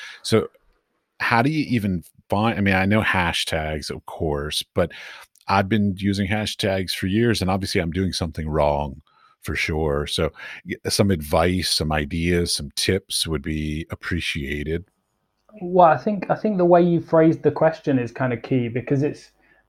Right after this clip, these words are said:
Speaker 2: it's not necessarily about finding people that are interested in your work. That they will come to you. It's about finding stuff that you're interested in. And by the nature of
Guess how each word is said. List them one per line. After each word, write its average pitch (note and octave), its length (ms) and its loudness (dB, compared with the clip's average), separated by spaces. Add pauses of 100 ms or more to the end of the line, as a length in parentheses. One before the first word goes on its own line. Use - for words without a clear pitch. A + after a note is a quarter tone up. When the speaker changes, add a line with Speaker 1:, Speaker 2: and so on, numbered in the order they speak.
(200)
Speaker 2:
it's D3 220 4
not F#3 260 8
necessarily E3+ 520 6
about C#3 380 6
finding D3+ 520 4
people C#3+ 320 2
that B2 100 2
are B2+ 100 2
interested C3 500 0
in A#2+ 100 -2
your A#2 260 -2
work. A2+ 460 -4 (340)
That D3 340 8
they D3 220 8
will D3 160 8
come C3+ 240 2
to C#3+ 140 0
you. A#2 140 4
It's A#2 140 -6
about C#3+ 300 4
finding E3 560 4 (300)
stuff C#3 260 2
that C3+ 80 -4
you're D3+ 380 8
interested C3 500 0
in. A2 260 -10 (600)
And C3+ 420 6 (160)
by C#3+ 140 10
the D3 80 6
nature F3 420 4
of B2 160 -2